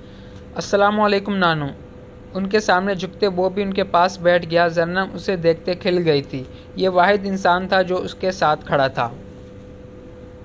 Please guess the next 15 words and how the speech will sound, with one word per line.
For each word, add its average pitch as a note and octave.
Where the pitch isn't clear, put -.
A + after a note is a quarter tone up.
"आप F3+
ठीक A3+
हैं?" G#3
जरनम F#3
को G#3
देखते F3
पूछा। F3+
वो F3+
नहीं F#3
जानती F3
थी F#3
शहजादियाँ D#3+
कैसी F3
होती D#3+
हैं। F3+